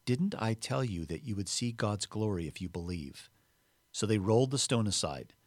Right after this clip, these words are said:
Then Jesus looked up to heaven and said, "Father, thank you for hearing me.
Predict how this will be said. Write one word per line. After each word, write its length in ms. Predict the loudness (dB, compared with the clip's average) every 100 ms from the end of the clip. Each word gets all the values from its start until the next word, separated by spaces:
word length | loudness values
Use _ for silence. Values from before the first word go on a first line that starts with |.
| _ _ -4
Then 140 | -2
Jesus 400 | 0 0 0 -2
looked 180 | -4 -2
up 140 | -2
to 80 | 0
heaven 260 | 0 0 0
and 100 | -2
said, 200 | -2 -4
"Father, 460 | -2 -2 -2 -4 -8 _
thank 340 | -6 -4 -4 -4
you 80 | -6
for 140 | -6
hearing 360 | -4 -2 -2 -4
me. 260 | -8 -12